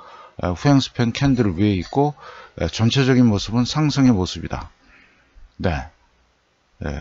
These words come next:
겁나는 겁니다. 이거 여러분들. 그래서 여러분들은 꼭 칠 점 이, 예, 달러당 칠 점 이 위안을, 예,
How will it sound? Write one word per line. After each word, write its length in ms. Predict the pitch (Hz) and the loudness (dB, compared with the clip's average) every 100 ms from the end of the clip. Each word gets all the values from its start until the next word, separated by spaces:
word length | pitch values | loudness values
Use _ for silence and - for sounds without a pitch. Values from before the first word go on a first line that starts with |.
| - | -4
겁나는 460 | 98 117 139 135 | 2 6 8 8
겁니다. 320 | 113 95 85 82 | 6 2 0 -2
이거 140 | 85 | -2
여러분들. 360 | 85 95 85 82 | -2 -2 -2 -2
그래서 300 | 92 110 107 | -2 2 4
여러분들은 400 | 104 104 113 117 | 4 2 0 0
꼭 280 | 135 135 - - - - | -2 -2 -6 -20 -16 -6
칠 260 | - 156 | -2 -2
점 360 | - 147 113 95 | 0 2 2 2
이, 240 | 107 73 - _ _ _ _ _ - | 0 -2 -10 _ _ _ _ _ -8
예, 240 | 78 78 - _ _ _ | -6 -6 -8 _ _ _
달러당 420 | - 113 120 113 110 | -2 2 4 2 0
칠 220 | - 135 | -6 -2
점 260 | 147 131 | 2 4
이 160 | 127 107 | 4 4
위안을, 420 | 92 113 110 110 - - - - _ - | 2 4 4 0 -4 -18 -20 -20 _ -6
예, 300 | 80 73 | -4 -4